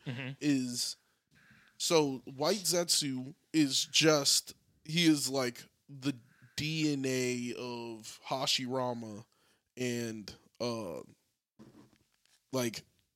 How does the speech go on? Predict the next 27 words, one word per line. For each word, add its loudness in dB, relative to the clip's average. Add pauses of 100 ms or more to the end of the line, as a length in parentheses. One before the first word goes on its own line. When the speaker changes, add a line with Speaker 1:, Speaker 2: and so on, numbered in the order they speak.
(340)
Speaker 2:
the -4
tree, 2
I -6
guess. -8
Speaker 1:
White -2
Zetsu, -2
yeah, -6
I -4
believe -8
so. -4
Speaker 2:
Yeah, 2 (120)
so, 2
and 4
then 2
you, -4
you 4
remember 6
Madara 4
tries 0
to -2
imbue 0 (320)
his, 2
like, -2 (140)
will 4 (360)
into 2
Black 4
Ze-, -2